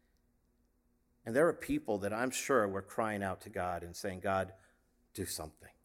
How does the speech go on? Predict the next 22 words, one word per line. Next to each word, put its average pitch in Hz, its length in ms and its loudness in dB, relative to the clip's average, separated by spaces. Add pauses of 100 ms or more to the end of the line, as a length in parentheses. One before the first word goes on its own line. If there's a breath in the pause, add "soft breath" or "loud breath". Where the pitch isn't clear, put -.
(2500)
It 135 60 -10
was 139 80 -4
an 147 80 6
improbable 139 600 4
thing, 85 340 -6 (540)
something 127 340 0
you 131 120 2
wouldn't 135 300 4
have 101 200 2
expected. - 600 -6 (1080)
And 98 140 0
yet 107 260 2
God 117 420 12 (880)
was 117 240 0
near 127 280 6
to 135 160 -2
his 113 180 -6
people. 120 380 -2
And 117 80 0
there 160 100 4
are 160 60 2
many 143 480 2